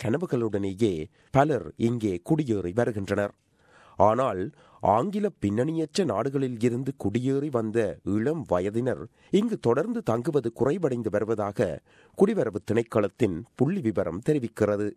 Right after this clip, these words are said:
அதற்குரிய காரணங்களில் ஒன்றாக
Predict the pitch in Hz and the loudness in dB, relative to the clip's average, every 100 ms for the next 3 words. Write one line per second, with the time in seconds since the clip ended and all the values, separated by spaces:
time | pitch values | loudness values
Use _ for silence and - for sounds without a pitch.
0 | _ _ _ _ - 110 - - 120 110 | _ _ _ _ 2 2 2 0 0 2
1 | 104 - 117 160 131 113 110 90 82 104 | 0 2 2 2 -2 0 -2 -2 -2 0
2 | 127 131 | 0 0